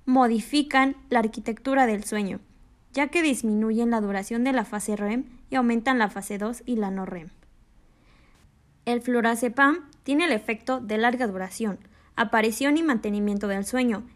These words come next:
y sin insomnio, rebote. El triazolam sí causa insomnio de rebote. Los efectos suelen ser estar relacionados con la semivida de eliminación, ya que influyen en la capacidad de mantenimiento del sueño,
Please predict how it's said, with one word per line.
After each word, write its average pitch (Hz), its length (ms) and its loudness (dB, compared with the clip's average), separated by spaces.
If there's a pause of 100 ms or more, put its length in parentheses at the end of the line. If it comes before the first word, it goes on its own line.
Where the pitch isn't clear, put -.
(140)
y 294 220 2
sin 240 220 0
insomnio, 262 680 0
rebote. 202 500 -6 (580)
El 226 160 0
triazolam 233 760 2 (100)
sí 302 280 -2
causa 277 480 4
insomnio 240 560 0
de 214 80 0
rebote. 208 500 -4 (300)
Los 233 200 -2
efectos 294 520 0
suelen 302 440 0
ser 285 160 0
estar 277 320 0
relacionados 220 800 -2
con 220 220 -4
la 208 80 -4
semivida 214 580 0
de 247 60 0
eliminación, 202 760 -2 (300)
ya 262 140 -2
que 285 140 -4
influyen 254 680 0
en 240 100 -2
la 226 140 0
capacidad 240 560 0
de 269 80 2
mantenimiento 214 720 0
del 202 160 -4
sueño, 247 420 -2